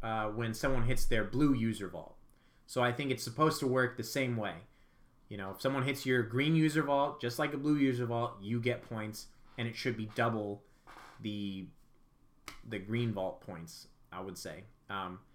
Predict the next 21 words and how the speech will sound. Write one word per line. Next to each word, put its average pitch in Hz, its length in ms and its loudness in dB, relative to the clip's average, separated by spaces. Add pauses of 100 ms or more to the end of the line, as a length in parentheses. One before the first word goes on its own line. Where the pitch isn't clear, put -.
(400)
and 123 420 0
that 151 180 6
might 156 220 4
seem, 220 300 4
like, 135 180 4 (160)
really 151 360 6
overpowered, 139 800 2 (360)
but 135 320 4 (220)
you 135 120 2
also 147 220 2
paid 151 200 4
a 110 40 2
hundred 131 300 4
bucks 156 260 4
to - 120 -4
get 143 120 0
that 123 180 2
green 143 260 6
vault. 92 260 -6 (360)
So 139 240 4
for 131 460 4